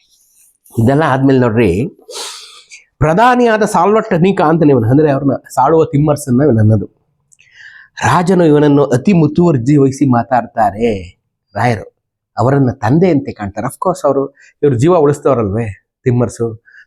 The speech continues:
So ಹಾಗಾಗಿ ಅವರನ್ನ ತಂದೆಯಂತೆ ಕಾಣ್ತಾರೆ. ಅವರು ಎಲ್ರಿಗೂ ನಮಸ್ಕಾರ, ಅವರು, ಅವ್ರನ್ನ ಕಂಡ್ರೆ ಎಲ್ರಿಗೂ ಬಹಳ ಗೌರವ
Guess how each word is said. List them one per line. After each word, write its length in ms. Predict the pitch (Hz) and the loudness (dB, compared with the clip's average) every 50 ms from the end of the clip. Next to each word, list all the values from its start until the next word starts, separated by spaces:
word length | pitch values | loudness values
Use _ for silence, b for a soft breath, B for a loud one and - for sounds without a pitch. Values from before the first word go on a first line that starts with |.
| - - | -6 -2
So 80 | 139 | -2
ಹಾಗಾಗಿ 320 | 135 143 151 160 151 151 156 | 0 0 0 0 2 2 2
ಅವರನ್ನ 280 | 139 135 143 151 151 | 2 2 2 2 0
ತಂದೆಯಂತೆ 640 | 139 - - 113 113 135 156 170 165 151 139 - 139 | 0 0 0 0 2 2 2 2 2 0 0 -2 -4
ಕಾಣ್ತಾರೆ. 800 | - - 120 110 110 104 - 98 95 101 110 104 92 80 76 - B B B B B B B - | -2 -2 -2 -2 -2 -2 -2 -4 -2 -2 -4 -6 -6 -8 -10 -14 B B B B B B B -4
ಅವರು 300 | - 135 170 214 247 233 | 0 0 2 2 2 2
ಎಲ್ರಿಗೂ 420 | 202 156 156 208 226 226 240 226 208 | 2 2 2 2 2 2 2 2 2
ನಮಸ್ಕಾರ, 400 | 165 147 156 151 - - 180 - - | 2 0 -2 -2 -2 -2 -2 0 0
ಅವರು, 600 | 143 175 220 254 294 254 233 214 214 247 247 240 | 0 0 0 0 2 2 2 2 2 0 -2 -2
ಅವ್ರನ್ನ 300 | - 143 165 190 202 185 | -2 -2 0 0 0 0
ಕಂಡ್ರೆ 300 | 185 220 233 214 196 156 | 0 -2 0 0 2 2
ಎಲ್ರಿಗೂ 640 | 151 175 220 233 226 226 220 208 240 226 233 185 | 2 2 2 0 0 -2 0 0 0 0 0 -2
ಬಹಳ 260 | 127 113 123 147 165 156 | -2 -2 -2 -2 -2 -4
ಗೌರವ 340 | 113 104 113 139 139 113 | -4 -2 0 0 0 -2